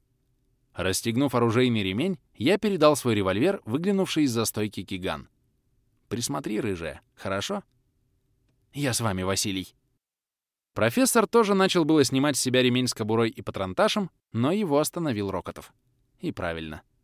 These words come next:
не стоит лишние козыри одержимым давать. «Так, держи, командир».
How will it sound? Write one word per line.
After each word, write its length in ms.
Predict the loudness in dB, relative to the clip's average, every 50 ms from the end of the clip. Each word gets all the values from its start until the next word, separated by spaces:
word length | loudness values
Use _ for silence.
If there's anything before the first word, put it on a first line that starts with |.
| _ -2
не 160 | 0 2 2
стоит 320 | 2 0 0 0 0 0 0
лишние 380 | -2 -2 -2 -2 -2 -4 -4
козыри 400 | -2 -2 -2 -2 -2 -4 -6 -8 _
одержимым 600 | -10 -6 -6 -4 -4 -4 -8 -8 -8 -8 -8 -4
давать. 360 | -2 -2 -2 -2 -6 -8 -14 _ _ _ _ _ _ _ _ _ _ _ _ _ _ _ _ _ _
«Так, 320 | -6 -6 -6 -6 -12 _ _ _ _ _ _ -2
держи, 280 | 0 0 0 0 -4
командир». 520 | -6 -8 -8 -8 -8 -8 -8 -10 -12 -14